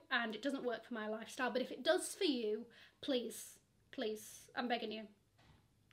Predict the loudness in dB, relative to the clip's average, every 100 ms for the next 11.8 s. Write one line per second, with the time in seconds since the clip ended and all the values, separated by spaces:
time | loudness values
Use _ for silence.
0 | _ _ _ _ _ _ _ _ -20 -20
1 | -20 -18 -2 2 2 6 8 8 4 -4
2 | -2 4 8 8 8 4 6 8 8 6
3 | 4 2 4 4 4 0 0 0 0 -2
4 | -6 -14 -20 -20 -2 8 10 10 8 6
5 | 4 0 -4 -12 -20 -2 10 12 12 6
6 | 8 10 10 10 8 10 10 12 10 8
7 | 6 6 4 4 6 8 8 8 6 6
8 | 6 4 2 2 0 0 0 0 -2 -10
9 | -12 -14 -12 0 6 12 12 10 4 -4
10 | -4 -8 -20 -20 -2 8 12 12 12 10
11 | 4 2 2 4 4 4 0